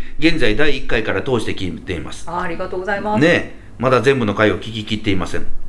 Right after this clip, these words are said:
Speaker 1: ね、最近は一回が長いからね。
Speaker 2: そうですね。
Speaker 1: <laughs>で、えー、六月三十一日のライブ&トーク、東京のチケット申し込みました。明日やね。
Speaker 2: あー。
Speaker 1: あ、この放送の時はもう終わってるけどね。
Speaker 2: はい。収録の時は。
Speaker 1: そう。で、ここからよく聞いとってほしい。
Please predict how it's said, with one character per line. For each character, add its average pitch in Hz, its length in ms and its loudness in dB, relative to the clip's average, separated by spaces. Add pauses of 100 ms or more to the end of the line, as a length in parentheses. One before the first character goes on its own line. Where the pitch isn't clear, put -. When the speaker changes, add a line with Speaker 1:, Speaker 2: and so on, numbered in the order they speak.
(220)
Speaker 1:
ね、 113 140 4
最 147 220 0
近 151 120 4
は 120 120 4 (180)
一 131 180 -2
回 131 200 4
が - 60 0
長 143 220 4
い 110 60 4
か - 120 2
ら - 120 2
ね。 - 140 6 (100)
Speaker 2:
そ 311 160 0
う 262 240 0
で 208 80 2
す - 140 -6
ね。 - 100 -2 (680)
Speaker 1:
<laughs> - 500 0
で、 208 300 2
え - 20 2
ー、 - 40 2
六 208 220 2
月 226 180 2
三 165 180 2
十 160 100 6
一 156 100 2
日 131 80 2
の 117 60 4
ラ 151 120 4
イ 160 40 6
ブ& 156 80 2 (220)
ト 143 120 -2
ー - 60 -8
ク、 98 80 -6
東 147 200 2
京 131 80 0
の 123 60 2
チ 120 80 -6
ケ 120 80 0
ッ 107 60 0
ト 101 80 -2
申 107 140 2
し - 80 -4
込 104 80 2
み 92 80 4
ま 92 80 4
し - 40 2
た。 - 100 0
明 156 60 0
日 160 140 -2
や 117 120 2
ね。 107 200 -6 (440)
Speaker 2:
あ 220 80 -4
ー。 214 600 4
Speaker 1:
あ、 139 60 -2
こ - 160 -2
の 180 120 0
放 226 140 4
送 226 140 0
の - 80 0
時 110 100 0
は 95 60 4
も 95 120 2
う - 20 0
終 101 60 4
わ 107 40 4
っ 104 40 0
て 95 60 0
る 92 80 2
け - 80 4
ど - 60 2
ね。 104 100 -2
Speaker 2:
は 110 80 4
い。 123 100 4 (400)
収 - 200 -4
録 170 180 -2
の - 80 0
時 - 220 -4
は。 - 220 -6
Speaker 1:
そ - 300 -4
う。 - 40 8
で、 127 80 2
こ 110 100 4
こ - 60 0
か - 80 4
ら 131 80 4
よ 110 100 2
く - 120 2
聞 90 100 -4
い - 20 -4
と 90 100 -2
っ - 20 0
て - 60 -4
ほ - 60 -6
し - 80 -4
い。 - 40 -14